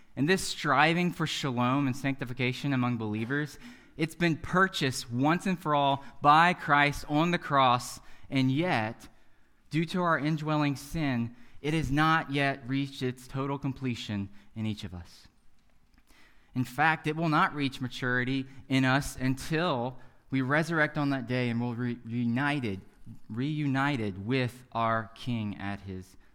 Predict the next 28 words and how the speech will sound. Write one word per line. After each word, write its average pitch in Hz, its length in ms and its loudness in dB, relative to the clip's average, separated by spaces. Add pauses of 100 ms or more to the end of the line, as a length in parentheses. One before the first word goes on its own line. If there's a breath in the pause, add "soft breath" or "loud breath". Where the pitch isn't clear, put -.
(160)
throne 95 480 -6
in 110 140 -6
our 101 140 -4
glorified 110 640 -4
bodies. 87 480 -8 (800 soft breath)
And 143 140 2
the 139 40 2
courage 156 680 0
to 160 140 2
embrace 151 500 4
this 160 160 0
challenge 127 560 2
and 135 200 2
not 147 440 4
grow 151 340 4
weary 135 580 0
in 131 200 2
this 151 200 -4
race 131 540 -6 (420 soft breath)
is 139 220 0
the 139 140 0
major 143 800 2
purpose 160 580 -2
behind 139 480 0
the 123 60 -4
book 139 240 -4
of 139 80 -8
Hebrews 104 640 -4